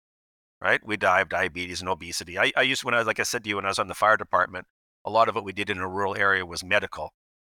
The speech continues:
I never put anybody on the back of the ambulance with an infectious disease. It was always self-abuse through too much smoking, too much drinking, obesity, right?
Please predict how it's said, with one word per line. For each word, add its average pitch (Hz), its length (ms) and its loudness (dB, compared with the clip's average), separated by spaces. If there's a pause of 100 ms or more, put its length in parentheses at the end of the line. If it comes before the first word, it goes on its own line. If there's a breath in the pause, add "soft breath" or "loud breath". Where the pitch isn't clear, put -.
(400)
I 143 120 4
never 110 420 4
put - 340 -4
anybody 92 400 -2
on 92 120 -4
the 85 60 -10
back 95 280 2
of 92 60 -6
the 90 120 -4
ambulance 92 540 -2
with 87 100 -8
an 82 60 -12
infectious - 380 0
disease. 85 320 -8
It - 20 -6
was 104 120 -4
always 110 200 2
self-abuse 101 560 0
through 85 200 -12 (220)
too 117 120 -4
much 113 180 0
smoking, 95 380 -4
too 104 160 -6
much 101 240 -2
drinking, 90 440 -2
obesity, 90 760 -6 (420)
right? 92 220 -4